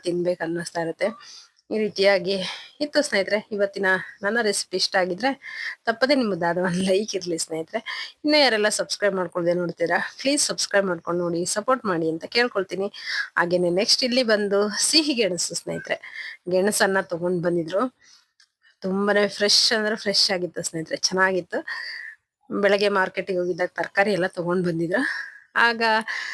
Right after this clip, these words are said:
ಗೆಣಸು ಇತ್ತು ಅಂತೇಳಿ ತಗೊಂಡ್ ಬಂದಿದ್ದಾರೆ ಸ್ನೇಹಿತರೆ. ಗೆಣಸು ಅಂದ್ರೆ ನನಗೆ ತುಂಬಾನೇ ಇಷ್ಟ, ಹಾಗಾಗಿ ಇನ್ನೊಂದೇನಂದ್ರೆ ಒಂದ್ ಕೆಜಿ ತಗೊಂಡ್ ಬರೋಣ ಅಂತಿದ್ದೆ, ಅರ್ಧ ಕೆ ಜಿ ತಗೊಂಡ್ ಬಂದೆ ಅಂತ ಹೇಳಿದ್ರು. ನಾನ್ ಒಂದ್ ಕೆಜಿ ತಗೊಂಡ್ ಬರ್ಬೇಕಿತ್ತು ಅಂತ ನಾನ್ ಹೇಳ್ತಾ ಇದ್ದೆ.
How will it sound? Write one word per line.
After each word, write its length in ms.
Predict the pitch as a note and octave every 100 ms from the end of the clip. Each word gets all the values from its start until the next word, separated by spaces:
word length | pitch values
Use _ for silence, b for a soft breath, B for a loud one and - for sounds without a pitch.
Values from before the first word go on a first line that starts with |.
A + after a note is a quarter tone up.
| B -
ಗೆಣಸು 360 | G3+ A3 - A3
ಇತ್ತು 280 | - -
ಅಂತೇಳಿ 400 | G#3+ F#3+ F#3+ A3
ತಗೊಂಡ್ 360 | B3+ F#3+ F#3+ F3+
ಬಂದಿದ್ದಾರೆ 380 | F3 F3 E3+ E3
ಸ್ನೇಹಿತರೆ. 360 | - D#3 -
ಗೆಣಸು 360 | F3+ F#3 G3 G3+
ಅಂದ್ರೆ 240 | F#3 F#3+
ನನಗೆ 260 | F#3 F3+ F3
ತುಂಬಾನೇ 540 | - F3 F3+ F#3 F3+
ಇಷ್ಟ, 260 | F3 - - G#3 B B B B -
ಹಾಗಾಗಿ 380 | G#3 F#3 F#3 F#3 E4 - _ _ _ _ _ _ -
ಇನ್ನೊಂದೇನಂದ್ರೆ 580 | B3+ B3 A#3 A3 A3
ಒಂದ್ 160 | A#3 G#3+
ಕೆಜಿ 260 | G#3 G3+ A3+
ತಗೊಂಡ್ 340 | F#3+ F#3+ G3
ಬರೋಣ 220 | F#3 F#3+ F#3+
ಅಂತಿದ್ದೆ, 340 | G3+ G#3 G3 A#3
ಅರ್ಧ 220 | G#3 F#3 F#3+
ಕೆ 160 | F#3+
ಜಿ 120 | F#3
ತಗೊಂಡ್ 440 | F#3 F3 F#3+ E3+ F#3+
ಬಂದೆ 240 | F3 E3+
ಅಂತ 200 | E3 E3+
ಹೇಳಿದ್ರು. 400 | F3 F3 F3 F#3+
ನಾನ್ 260 | G3 F#3+ G3+
ಒಂದ್ 160 | G3
ಕೆಜಿ 300 | - G3+ A3
ತಗೊಂಡ್ 380 | A3 F3+ F3+ F#3
ಬರ್ಬೇಕಿತ್ತು 680 | E3+ E3 F3+ - - - A3
ಅಂತ 200 | F3+ F#3
ನಾನ್ 280 | G3 F3 F3
ಹೇಳ್ತಾ 340 | F3 F3 - D#3
ಇದ್ದೆ. 240 | E3+